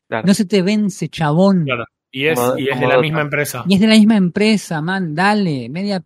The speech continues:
Speaker 2: pila, media pila.
Speaker 1: Qué bueno.
Speaker 2: Este,
Speaker 3: Bueno, la diferencia por ahí es un juego full price con, con un Battle Pass a-, arriba de, del juego full price.
Speaker 2: Claro.
Speaker 1: Mm.
Speaker 2: Claro.
Speaker 3: Entonces es como,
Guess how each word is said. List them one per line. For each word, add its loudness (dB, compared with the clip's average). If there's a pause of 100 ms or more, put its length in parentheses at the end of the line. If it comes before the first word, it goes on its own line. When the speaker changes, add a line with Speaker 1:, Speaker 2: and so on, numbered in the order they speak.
(120)
Speaker 2:
pila, -4 (300)
media -4
pila. -4 (560)
Speaker 1:
Qué -12
bueno. -6
Speaker 2:
Este, -14 (400)
Speaker 3:
Bueno, -2
la 0
diferencia -4
por -2
ahí 0
es -8
un -6
juego -4
full -6
price -4
con, -8 (120)
con 0
un -6
Battle -2
Pass -8
a-, -6
arriba 0
de, -10 (160)
del -10
juego -10
full -14
price. -6 (360)
Speaker 2:
Claro. -4 (120)
Speaker 1:
Mm. -4 (560)
Speaker 2:
Claro. -6
Speaker 3:
Entonces -6
es -8
como, -6